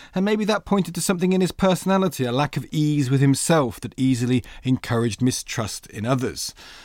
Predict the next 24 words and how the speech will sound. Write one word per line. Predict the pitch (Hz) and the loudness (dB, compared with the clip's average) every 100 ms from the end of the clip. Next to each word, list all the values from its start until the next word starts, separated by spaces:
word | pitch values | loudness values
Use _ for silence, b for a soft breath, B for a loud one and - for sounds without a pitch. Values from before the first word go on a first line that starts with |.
| B | B
And | - 95 | -10 -6
then | 95 | -4
Watergate | 104 101 95 101 | -4 -6 -6 -8
came | - 104 101 | -6 -6 -4
along | 101 104 | -4 -6
to | - | -8
prove | - 110 104 - | -8 -4 -4 -6
all | 104 104 | -6 -4
of | 98 | -6
that | 92 - | -8 -6
mistrust | 110 - - 113 95 - - | -6 -6 -6 -6 -6 -10 0
justified. | 139 - 151 - 85 62 - - B B | 0 2 0 -2 -6 -8 -16 -20 B B
Barton | 107 101 107 | -8 -6 -6
Swaim | 98 117 110 | -6 -4 -2
joins | 107 107 101 | -2 -4 -4
Thea | - 127 117 | -2 0 0
and | 123 123 | 0 2
me | 131 135 | 4 2
on | 139 | 4
the | 139 | 4
line | 135 143 151 | 4 4 4
now. | 180 170 | 4 4
Barton, | 151 170 160 | 4 2 2
hello. | 180 190 185 | 2 4 4